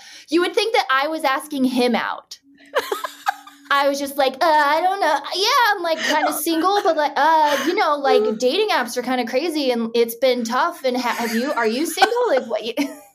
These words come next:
Speaker 1: It was bad.
Speaker 2: No, he's not at all. Look, 'cause he's asking <laughs> out on a date. He's not single at all.
Speaker 1: It
Speaker 2: Oh my
Speaker 1: was
Speaker 2: God, how cute.
Speaker 1: bad. And
Speaker 2: I
Speaker 1: then
Speaker 2: know
Speaker 1: I
Speaker 2: that
Speaker 1: turned
Speaker 2: you're, like,
Speaker 1: into a
Speaker 2: sitting in
Speaker 1: creeper.
Speaker 2: embarrassment. I'm just, like, giddy. I'm like, "That's adorable."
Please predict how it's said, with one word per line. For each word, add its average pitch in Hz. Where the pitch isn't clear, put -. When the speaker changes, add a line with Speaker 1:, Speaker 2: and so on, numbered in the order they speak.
Speaker 1:
It 277
was 277
bad. 220
Speaker 2:
No, 277
he's 269
not 262
at 247
all. 220
Look, 269
'cause 262
he's 254
asking 254
<laughs> -
out -
on 339
a 370
date. 262
He's 240
not 269
single 269
at 311
all. 294
Speaker 1:
It 240
Speaker 2:
Oh 277
my 294
Speaker 1:
was 277
Speaker 2:
God, 302
how 302
cute. 320
Speaker 1:
bad. 196
And 240
Speaker 2:
I 254
Speaker 1:
then 247
Speaker 2:
know 262
Speaker 1:
I 262
Speaker 2:
that 262
Speaker 1:
turned 240
Speaker 2:
you're, 262
like, 226
Speaker 1:
into 202
a -
Speaker 2:
sitting 240
in 233
Speaker 1:
creeper. 214
Speaker 2:
embarrassment. 185
I'm 175
just, 190
like, 175
giddy. 170
I'm 180
like, 196
"That's 262
adorable." 294